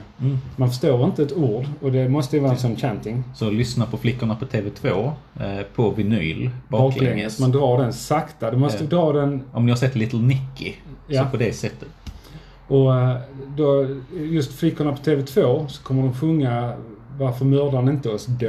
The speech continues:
Speaker 1: Ja. Precis.
Speaker 2: Det är sant. Och ni kan inte bevisa det förrän de själv gjort det.
Speaker 1: Precis.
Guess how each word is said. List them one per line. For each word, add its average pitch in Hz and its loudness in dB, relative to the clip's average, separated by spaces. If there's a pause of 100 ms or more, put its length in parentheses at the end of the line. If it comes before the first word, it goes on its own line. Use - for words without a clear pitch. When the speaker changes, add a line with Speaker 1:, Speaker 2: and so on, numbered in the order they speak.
Speaker 1:
Ja. - -10 (360)
Precis. 127 -4
Speaker 2:
Det 151 2
är 139 2
sant. 120 -4 (680)
Och 151 2
ni 151 6
kan 170 2
inte 170 -2
bevisa 147 2
det 139 2
förrän 151 0
de 135 0
själv 147 -2
gjort 156 -4 (100)
det. - -18
Speaker 1:
Precis. - -8